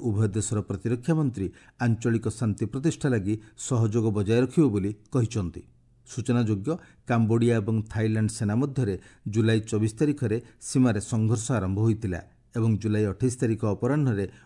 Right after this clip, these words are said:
ଉଭୟ ଦେଶ ଅସ୍ତ୍ରବିରତି ଲାଗି ରାଜି ହୋଇଥିଲେ। ବିଶ୍ୱ ଏବେ ସ୍ଥାୟୀ ବୟନଶିଳ୍ପ ଉତ୍ପାଦ ଉପରେ ନିର୍ଭର କରୁଥିବା ବେଳେ ଭାରତୀୟ ହସ୍ତତନ୍ତ ଶିଳ୍ପ ଏହି ଆବଶ୍ୟକତାକୁ ପୂରଣ କରିବାରେ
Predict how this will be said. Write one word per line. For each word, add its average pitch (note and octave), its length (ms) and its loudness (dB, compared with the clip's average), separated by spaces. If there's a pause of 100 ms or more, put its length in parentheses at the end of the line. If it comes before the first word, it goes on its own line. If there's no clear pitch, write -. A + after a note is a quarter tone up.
(140)
ଉଭୟ A#2 320 2
ଦେଶ C3 220 0 (420)
ଅସ୍ତ୍ରବିରତି A#2+ 680 2
ଲାଗି A2+ 300 0 (280)
ରାଜି A2 320 0
ହୋଇଥିଲେ। F2+ 440 -4 (540)
ବିଶ୍ୱ D#3 480 4
ଏବେ B2+ 200 2 (120)
ସ୍ଥାୟୀ E3+ 480 0
ବୟନଶିଳ୍ପ D#3 640 0 (160)
ଉତ୍ପାଦ C#3 400 -2
ଉପରେ D3 340 0
ନିର୍ଭର G#2+ 460 0
କରୁଥିବା A2 440 -2
ବେଳେ A2+ 200 0 (400)
ଭାରତୀୟ C#3 460 -2
ହସ୍ତତନ୍ତ G#2+ 680 -4 (240)
ଶିଳ୍ପ - 360 -4 (200)
ଏହି A2+ 180 0 (120)
ଆବଶ୍ୟକତାକୁ A2 680 -4 (380)
ପୂରଣ A#2+ 320 4
କରିବାରେ A#2+ 500 0